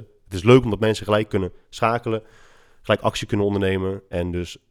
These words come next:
misschien mee kunnen genieten van de ervaring die jij ook hebt gehad.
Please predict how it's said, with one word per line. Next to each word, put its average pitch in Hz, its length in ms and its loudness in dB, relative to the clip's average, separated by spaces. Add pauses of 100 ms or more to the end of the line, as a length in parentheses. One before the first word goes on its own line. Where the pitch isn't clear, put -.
(380)
misschien 104 520 -6
mee 98 260 2
kunnen 110 240 0
genieten 104 440 -2
van 95 440 -6
de 101 140 -6
ervaring 95 420 -2
die 98 80 0
jij 101 100 2
ook 147 120 0
hebt - 140 -2
gehad. 90 300 -6